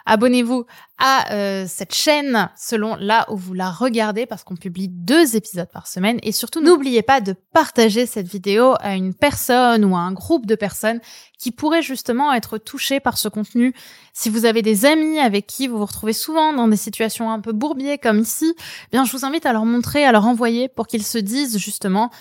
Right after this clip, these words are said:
ben, peut-être que la situation peut être un peu différente pour moi, justement, et peut-être même d'en discuter entre vous de ce qui est partagé. En tout cas, ce serait un super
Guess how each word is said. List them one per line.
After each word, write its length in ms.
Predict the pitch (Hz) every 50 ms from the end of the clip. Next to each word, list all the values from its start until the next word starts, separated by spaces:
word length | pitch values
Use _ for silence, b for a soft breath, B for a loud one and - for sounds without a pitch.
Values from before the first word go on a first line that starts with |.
| B B B B B -
ben, 100 | - 208
peut-être 280 | - - 392 453 -
que 340 | - 302 311 330 339 302 - - _ -
la 200 | 208 214 214 214 214 _ _ _ _
situation 580 | - - - 302 277 - 285 262 - - 330 320
peut 120 | - 226
être 180 | 220 220 - 233
un 80 | 220
peu 100 | 214 285
différente 480 | 269 277 269 - - 214 190 202 220 214
pour 140 | - 247 196
moi, 200 | 185 175 170 190
justement, 420 | - 160 165 - - 165 180 208
et 80 | 220 196
peut-être 260 | 180 180 240 277 -
même 160 | 247 254 247
d'en 120 | 214 190 190
discuter 420 | 180 214 - - - 220 - 262
entre 260 | 240 220 - - 214
vous 160 | 190 214 262
de 120 | 262 233 214
ce 100 | 196 -
qui 100 | - 247
est 60 | 254
partagé. 600 | 254 - 240 220 - - 220 202 196 208 - - -
En 80 | 196
tout 140 | 180 - 190
cas, 160 | - 240 254
ce 140 | 262 - 214
serait 180 | 196 - - 208
un 100 | 196 180
super 560 | - - - - 240 - - 240 240 240